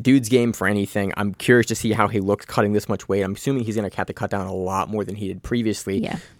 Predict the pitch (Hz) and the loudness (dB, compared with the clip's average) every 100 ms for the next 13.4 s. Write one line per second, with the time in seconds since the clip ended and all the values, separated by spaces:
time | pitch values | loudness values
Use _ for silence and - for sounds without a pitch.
0 | _ _ - _ - - 165 143 123 117 | _ _ -20 _ -2 2 2 2 0 2
1 | - 120 107 104 104 101 - 104 104 - | 4 4 4 4 2 0 -4 -4 -6 -6
2 | 95 101 - 107 101 98 98 107 - 107 | -8 -8 -2 2 2 0 0 -2 -2 -4
3 | 113 - 104 98 98 98 - - 95 95 | -4 -4 -4 -4 -4 -4 -6 -6 -6 -6
4 | - - - - 101 - - 98 143 139 | -12 -20 -12 -6 -4 -4 -6 -2 -2 -2
5 | 110 - 127 156 - 151 110 104 - 110 | -6 -2 2 2 2 0 0 0 0 -2
6 | 104 113 107 - - - 107 - - - | 0 0 0 -2 -8 -2 -2 -2 -6 -8
7 | - - - - - 160 175 - 180 185 | -16 -20 -20 -8 -4 -4 -4 -6 -8 -6
8 | 170 - 101 98 180 107 107 98 95 98 | -10 -4 0 2 4 4 4 2 0 0
9 | 92 - 85 101 107 110 101 95 104 101 | 2 0 0 0 -2 -4 -2 -2 -2 -2
10 | - 101 98 98 98 82 - 95 98 98 | -2 -4 -4 -4 -4 -4 -4 -4 -2 0
11 | 98 - 90 131 127 120 160 147 160 - | -2 -4 -4 -2 -2 0 0 2 0 2
12 | 131 131 135 113 107 101 98 - 104 113 | 4 6 6 4 0 0 0 -2 -4 -4
13 | - 113 101 95 | -2 -2 0 -2